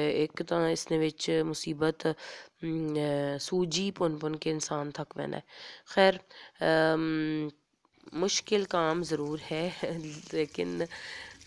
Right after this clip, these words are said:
फिर जब फल इंसान को मिलता तो वही बात है, बंदा कहता है, "सारी थकावट दूर हो गई हमारी।" लेकिन हाथ टूट गए थे मेरे।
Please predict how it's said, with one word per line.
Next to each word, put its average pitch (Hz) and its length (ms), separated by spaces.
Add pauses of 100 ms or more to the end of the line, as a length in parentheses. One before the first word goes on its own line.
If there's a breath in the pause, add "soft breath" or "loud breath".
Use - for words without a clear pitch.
(120)
फिर 170 160
जब 170 160
फल 170 260
इंसान 165 360
को 165 120
मिलता 165 280
तो 160 160
वही 160 120
बात 151 300
है, 156 60
बंदा 156 220
कहता - 240
है, 165 60
"सारी 147 240
थकावट 147 440
दूर 147 260
हो 147 120
गई 147 180
हमारी।" 147 340 (720 loud breath)
लेकिन 160 340
हाथ 151 260 (120)
टूट 147 240
गए 151 160
थे 151 160
मेरे। 151 320